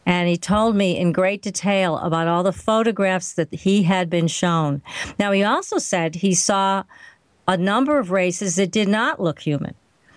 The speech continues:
and they were also here on the planet. Some of them were very tall, some of them were reptilian. So again, we've heard these things over and over again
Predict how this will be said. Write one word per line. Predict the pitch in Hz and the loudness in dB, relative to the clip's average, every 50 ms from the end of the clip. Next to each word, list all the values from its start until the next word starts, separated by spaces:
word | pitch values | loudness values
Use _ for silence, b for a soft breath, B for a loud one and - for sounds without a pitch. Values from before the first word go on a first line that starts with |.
| b b b _ _ | b b b _ _
and | 180 180 180 175 175 175 175 170 170 170 185 - - - - | 0 0 2 2 0 0 0 0 0 -2 -2 -4 -6 -8 -10
they | 202 156 156 185 185 190 185 | -8 -2 0 2 2 2 2
were | 190 190 | 2 2
also | 196 220 285 302 - - 240 196 | 2 2 0 -2 -2 -2 -2 0
here | 165 180 185 175 170 160 - - | 0 2 2 2 2 0 0 0
on | 180 170 170 165 | -2 -2 0 0
the | 165 160 | -2 -2
planet. | - - 160 151 151 147 147 143 - - _ B B B B B B B B _ | -2 0 0 2 2 2 2 0 -2 -4 _ B B B B B B B B _
Some | - - - 190 185 175 | -4 -2 0 2 2 2
of | 180 156 | 2 0
them | 165 185 175 | 0 0 2
were | 170 156 | 2 2
very | 143 165 151 151 143 | 0 0 0 -2 -2
tall, | - - - 262 254 240 233 233 226 226 226 220 214 185 | -4 -4 0 0 2 4 4 2 2 2 0 0 -2 -4
some | - - 185 180 | -4 -4 -2 -2
of | 170 160 | -2 0
them | 170 165 160 | 0 0 0
were | 156 | 0
reptilian. | 147 143 143 - - - - 240 233 233 226 220 220 214 208 208 - - | 0 0 -2 -2 -2 0 2 4 4 4 4 2 2 2 2 0 0 0
So | - - 202 196 | 0 0 0 0
again, | 196 180 226 214 202 190 180 | 0 0 0 0 0 0 0
we've | 185 190 - | 0 -2 -2
heard | - - 269 285 320 349 359 302 | -4 -2 0 0 2 2 0 2
these | 285 277 269 - - | 0 0 0 0 -2
things | - 208 196 180 165 - - - | -2 0 0 0 -2 -2 -2 0
over | 196 208 226 254 269 254 269 254 | 2 2 2 2 2 2 2 2
and | 233 208 - | 0 0 0
over | - 196 202 208 202 202 202 | 0 2 2 2 2 2 0
again | 196 180 160 175 156 151 151 147 147 143 143 | 0 0 0 0 0 2 2 2 2 0 0